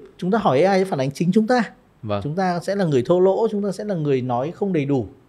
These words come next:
Speaker 2: Vâng.
Speaker 1: Chúng ta sẽ là một người muốn người ta làm theo ý mình nhưng không bao giờ cho người ta đủ thông tin. Nhưng ngược lại thì A I nó sẽ trả lời rất là từ tốn, rất là dài nhé. Tức là người hỏi là không đủ chủ ngữ nhưng mà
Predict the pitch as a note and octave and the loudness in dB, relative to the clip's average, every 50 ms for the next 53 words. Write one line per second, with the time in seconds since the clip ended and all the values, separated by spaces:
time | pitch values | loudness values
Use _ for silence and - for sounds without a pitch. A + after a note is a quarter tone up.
0 | _ _ _ _ _ - A#2 G#2+ G#2 G2+ G2 A2+ D3+ D3+ G#3 G3 F#3+ G#3+ A3 A3 | _ _ _ _ _ -10 -8 -6 -6 -8 -8 -8 -6 -4 -4 -4 -4 -4 -4 -4
1 | G3 D#3+ D3 C#3+ D3 C#3+ C#3 C3+ B2 A#2+ A#2 A2+ A2+ - - - - _ _ _ | -2 -2 -2 -2 0 2 2 2 0 0 -4 -6 -10 -12 -18 -20 -20 _ _ _
2 | _ _ _ _ _ _ _ _ _ - F#3 F3 G3 A3 D4 D4+ G#3+ G3 G#3+ G#3 | _ _ _ _ _ _ _ _ _ 4 6 8 8 8 8 6 4 4 4 4
3 | G#3 G3+ G3+ G3 F#3+ F#3 F#3+ G3 F3+ F3 E3 G3+ G#3 G#3 G#3+ B3 C#4+ A#3+ F#3 F3+ | 4 2 -2 -4 -6 -8 -2 0 2 2 4 2 2 2 2 2 4 6 6 6
4 | G3+ G#3 A#3 A#3 A3+ F#3+ D3 - G3+ F#3+ E3 D#3+ G3 F#3+ D#3 A#2 - E3 F3+ B3+ | 4 4 2 0 0 0 2 0 0 0 2 2 2 2 2 2 0 -2 -2 -2
5 | B3+ G#3 - - - _ _ _ _ _ _ _ _ - - F#3+ G#3 G#3 G3 E3+ | -4 -4 -4 -8 -16 _ _ _ _ _ _ _ _ -6 -2 0 2 4 4 2
6 | C#3+ D#3+ D3+ C#3+ A#2+ D3 D#3+ E3+ F3 F3 E3 D3+ D3 E3+ F#3 - E3+ C3 B2+ A#2+ | 2 2 0 0 -2 -2 -2 -2 -2 -2 -4 -4 -4 -6 -4 -4 -2 -2 0 -2
7 | B2 F3+ A3 B3 G3 C#3+ - - D3 B2+ A2+ - - B2 A#2 B2+ D3 G#3+ A#3 D3+ | -2 -2 -2 -2 -4 -4 -4 -4 -4 -4 -4 -4 -4 -4 -4 -4 -4 -4 -4 -4
8 | C#3+ B2 C#3+ C#3 C#3 C3+ B2+ A#2+ D3 F3+ F#3 - A3 G3 D#3+ - - - _ _ | -4 -2 -2 -2 0 -2 -4 -6 -8 -8 -6 -6 -4 -4 -4 -4 -6 -12 _ _
9 | _ _ _ _ _ _ _ _ _ _ _ - E3+ F3+ F3+ E3 E3+ F3 C3+ A#2 | _ _ _ _ _ _ _ _ _ _ _ 0 4 6 8 8 8 6 6 4
10 | B2 - G3+ G3 D#3+ - - A#2 B2+ D3 D#3+ A3 A3 A3 G3+ F3+ | 2 2 2 2 2 0 0 -2 -2 -2 -4 -4 -4 -4 -4 -4